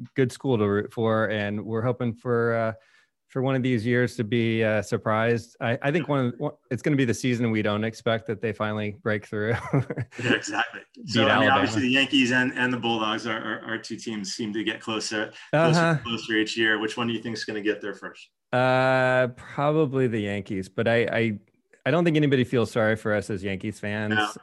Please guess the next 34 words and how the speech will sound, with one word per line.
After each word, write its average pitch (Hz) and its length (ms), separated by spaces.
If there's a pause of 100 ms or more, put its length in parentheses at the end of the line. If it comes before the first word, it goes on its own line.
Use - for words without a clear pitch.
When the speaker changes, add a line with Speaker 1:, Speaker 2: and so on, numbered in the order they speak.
(500)
Speaker 1:
<laughs> 190 540 (1080)
But, 139 300
uh, 127 500
I'm 139 220
just 120 160
glad 120 200
it 113 60
wasn't 110 420
the 98 120
Astros 92 560
this - 240
year. 95 240
That's 101 320
the, 101 400 (120)
the 113 100
only 101 360 (400)
<laughs> - 400
Speaker 2:
Without - 600
a 92 40
doubt. 87 220 (480)
Speaker 1:
Yes. 98 440
Speaker 2:
<laughs> - 40 (840)
Speaker 1:
Yeah, 127 160 (100)
nothing 147 320
against 139 240
the 131 80
city 123 280
of 110 120
Houston, 101 420
just, 98 320
uh, 95 260
that 95 300
team 92 560
was 98 240